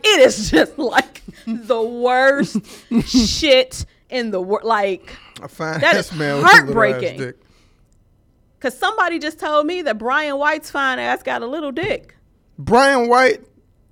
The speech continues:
Speaker 1: Like,
Speaker 2: uh, the, the actor.
Speaker 1: Yes! He fine as hell. He,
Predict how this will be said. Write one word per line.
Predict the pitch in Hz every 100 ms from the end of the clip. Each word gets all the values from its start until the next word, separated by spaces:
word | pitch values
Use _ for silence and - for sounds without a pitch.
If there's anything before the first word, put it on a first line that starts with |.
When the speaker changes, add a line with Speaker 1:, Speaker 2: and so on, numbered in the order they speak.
| _
Speaker 1:
Like, | - 359 330
Speaker 2:
uh, | 214 208 196
the, | 196
the | 180 190 220
actor. | 294 - 107 247
Speaker 1:
Yes! | 440 605 698 - - - _ _
He | 622 679
fine | 330 240
as | 214 226
hell. | - 453 466 311 190 415 - _ _ _ _ _ _
He, | 381